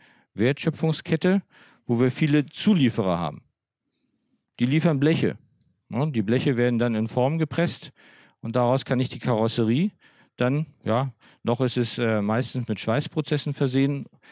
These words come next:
und Nietprozessen. Zukünftig werden das Klebeprozesse sein. Warum? Weil sich das Material verändern wird.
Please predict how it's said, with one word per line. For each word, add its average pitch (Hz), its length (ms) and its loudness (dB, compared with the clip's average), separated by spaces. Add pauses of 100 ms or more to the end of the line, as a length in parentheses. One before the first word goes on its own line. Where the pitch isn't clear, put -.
(280)
und 101 260 -4
Nietprozessen. 143 1120 -2 (240)
Zukünftig 127 640 -2
werden 110 200 0
das 107 160 -2
Klebeprozesse 120 840 0
sein. 117 320 0 (680)
Warum? 123 380 2 (420)
Weil 117 220 -2
sich 139 140 -4
das 143 160 -4
Material 135 480 0
verändern 76 460 -6
wird. - 280 -16